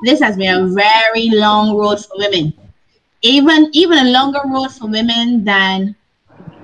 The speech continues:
for blacks. Um, when you look at history, women have always been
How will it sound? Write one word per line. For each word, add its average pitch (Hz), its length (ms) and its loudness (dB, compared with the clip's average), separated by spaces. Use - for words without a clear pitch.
for - 160 -4
blacks. 185 640 -2
Um, 190 800 0
when 233 280 2
you 262 120 2
look 240 280 -2
at 180 200 0
history, 185 760 -4
women 269 400 4
have 220 160 -2
always 220 320 -2
been 202 160 -8